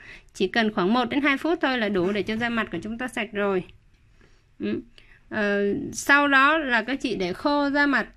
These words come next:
Để khô da mặt rồi các chị sẽ, ờ, sẽ đến từng bước từng bước. Và mỗi một bước như vậy các chị sẽ để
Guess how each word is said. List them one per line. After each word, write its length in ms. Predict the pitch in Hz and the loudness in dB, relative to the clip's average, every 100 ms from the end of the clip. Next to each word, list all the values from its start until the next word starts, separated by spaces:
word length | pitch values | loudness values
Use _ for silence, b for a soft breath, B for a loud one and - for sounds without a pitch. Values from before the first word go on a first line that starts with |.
| _ - - - - - | _ -18 -18 -16 -18 -10
Để 140 | 180 | -8
khô 240 | - 262 | -4 -4
da 140 | 247 254 | -4 -4
mặt 260 | 247 214 | -2 -4
rồi 320 | 214 208 196 185 | -2 0 0 -2
các 120 | - - | -4 -4
chị 180 | 247 185 | -4 -2
sẽ, 360 | - 190 220 254 B B B B | -2 -2 -4 -8 B B B B
ờ, 140 | 220 214 | -6 -4
sẽ 180 | 233 | -2
đến 360 | 220 240 277 330 | 0 0 2 0
từng 200 | 254 220 | 2 2
bước 180 | 233 302 | 2 0
từng 180 | 254 220 | -2 0
bước. 220 | 262 349 B B - | 0 -2 B B -2
Và 180 | 247 233 | 2 2
mỗi 220 | 240 285 | 4 6
một 160 | 320 | 4
bước 220 | 240 339 381 | 4 2 2
như 100 | 285 | 2
vậy 240 | 262 - | 2 0
các 140 | 277 330 | -2 -2
chị 240 | 311 262 202 | -2 -2 -2
sẽ 240 | 233 214 | -4 -4
để 480 | 233 214 170 175 | -2 0 0 -2